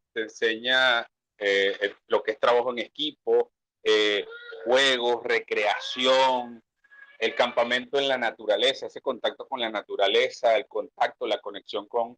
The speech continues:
con otras personas. Yo creo que de ahí ya,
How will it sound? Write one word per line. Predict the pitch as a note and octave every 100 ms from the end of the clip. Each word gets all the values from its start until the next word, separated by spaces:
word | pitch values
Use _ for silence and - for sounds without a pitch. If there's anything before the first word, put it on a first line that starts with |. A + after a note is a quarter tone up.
| _
con | A2 G#2
otras | F#2+ A2 -
personas. | G#2 - G#2 A2 G2+ - _ _ _ _ _
Yo | A#2+
creo | B2 C#3+
que | D3+ C#3+ -
de | A#2+
ahí | B2 B2 B2+ D3 -
ya, | A#2 B2